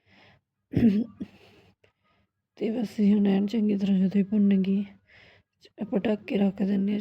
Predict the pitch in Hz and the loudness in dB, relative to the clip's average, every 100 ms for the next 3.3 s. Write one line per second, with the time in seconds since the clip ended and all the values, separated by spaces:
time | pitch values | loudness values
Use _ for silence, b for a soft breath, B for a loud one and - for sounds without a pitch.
0 | 202 240 220 - 190 190 208 208 202 202 | -6 -8 -4 0 2 0 -2 -4 -2 -2
1 | 202 202 208 185 - 190 - - 196 185 | -4 -4 -6 -6 -10 -12 -16 -6 -4 -2
2 | 196 226 214 - 202 220 - - 185 196 | -4 -6 -6 -4 -4 -4 -8 -6 -4 -4
3 | 220 214 | -4 -4